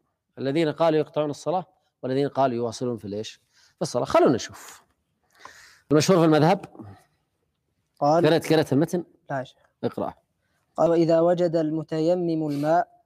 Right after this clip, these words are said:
Speaker 2: وهو في الصلاة خرج فتوضأ أو اغتسل إن كان جنبا واستقبل الصلاة".
Speaker 1: إيه، خلونا في يتوضأ، بلاش اغتسل، عشان ما، عشان ما نرتبك كثير. أحيانًا التفريعات تتعب. فهم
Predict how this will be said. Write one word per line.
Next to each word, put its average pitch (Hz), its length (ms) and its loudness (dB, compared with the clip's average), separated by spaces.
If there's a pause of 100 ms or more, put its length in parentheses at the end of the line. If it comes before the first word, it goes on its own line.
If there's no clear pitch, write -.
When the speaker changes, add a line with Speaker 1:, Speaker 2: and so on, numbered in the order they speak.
Speaker 2:
وهو 185 280 0
في 175 80 -8
الصلاة 160 500 -2 (240)
خرج 165 400 0
فتوضأ 160 640 -4 (340)
أو 151 120 -2
اغتسل 151 580 -2
إن 147 220 -2
كان 147 380 -2
جنبا 170 460 0 (260)
واستقبل 143 500 -4
الصلاة". 131 400 -4 (600)
Speaker 1:
إيه، 131 220 2
خلونا 208 320 4
في 151 100 2
يتوضأ، 113 540 -2
بلاش 143 280 0
اغتسل، 143 360 -2
عشان 151 440 -2
ما، 160 180 0 (400)
عشان 160 180 2
ما 180 80 4
نرتبك 143 400 0
كثير. 117 320 -6
أحيانًا 151 380 -2 (320)
التفريعات 143 640 0
تتعب. 92 360 -12 (1200)
فهم 147 960 2